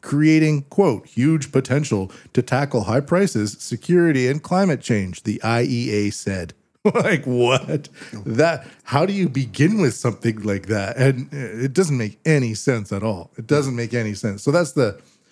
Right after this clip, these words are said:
Speaker 1: getting more into, you just open up anything with climate, E U, and energy authority, and it's just mindless propaganda, basically. And it's topics that I'm actually interested in,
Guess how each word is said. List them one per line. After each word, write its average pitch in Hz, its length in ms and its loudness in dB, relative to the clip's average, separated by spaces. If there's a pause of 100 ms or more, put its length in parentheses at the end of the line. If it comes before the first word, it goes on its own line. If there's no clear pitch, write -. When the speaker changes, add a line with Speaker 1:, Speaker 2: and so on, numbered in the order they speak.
(200)
Speaker 1:
getting 131 200 2
more 127 160 0
into, 127 120 -2
you 147 100 2
just 165 240 0
open 175 240 0
up - 120 0
anything 147 640 2 (240)
with 123 340 0 (640)
climate, 147 680 2 (1000)
E 143 180 2 (220)
U, 127 440 0 (220)
and 127 80 -4
energy 131 420 2
authority, 104 680 -2
and 113 140 0
it's 107 200 0
just - 360 -4 (600)
mindless 139 720 2
propaganda, 107 840 -2
basically. 92 680 -8
And 87 160 -8 (300)
it's 113 260 -6 (120)
topics 196 360 0
that 123 120 0
I'm 113 100 0
actually 113 320 -2
interested 156 500 -4
in, 101 220 -6